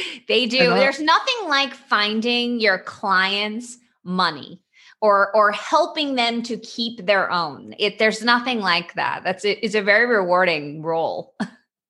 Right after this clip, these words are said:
Speaker 2: Yeah, exactly.
Speaker 1: Yeah.
Speaker 2: And so you, you, like, come out of it like, "Oh yeah, this is great," you know? And so you go to work loving what you do because
Speaker 1: Right.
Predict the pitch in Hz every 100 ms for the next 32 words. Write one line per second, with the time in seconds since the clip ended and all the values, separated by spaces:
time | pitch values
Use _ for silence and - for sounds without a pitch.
0 | _ _ _ _ _ - 208 320 156 -
1 | 156 208 233 151 147 180 175 180 175 185
2 | - - 180 180 180 - 160 170 208 170
3 | 139 139 135 - 214 220 226 - - 170
4 | 131 180 165 151 165 - - 175 165 220
5 | 202 220 165 247 143 135 160 175 160 151
6 | 143 240 226 135 135 - 147 143 131